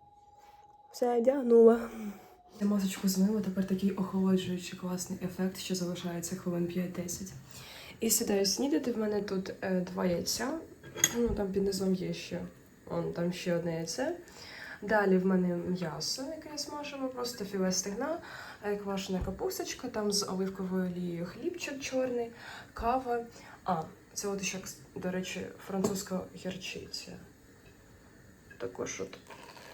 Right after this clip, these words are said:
візьму. Ну, вона, вона не дуже гостра, нормальна, вона, вона така.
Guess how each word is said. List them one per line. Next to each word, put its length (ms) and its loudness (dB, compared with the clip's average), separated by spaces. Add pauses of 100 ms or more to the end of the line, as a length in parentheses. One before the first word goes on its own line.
(300)
візьму. 380 0
Ну, 60 -2
вона, 360 4
вона 160 2
не 100 4
дуже 260 0
гостра, 540 -2
нормальна, 500 -2
вона, 180 -2 (120)
вона 160 -4
така. 300 -10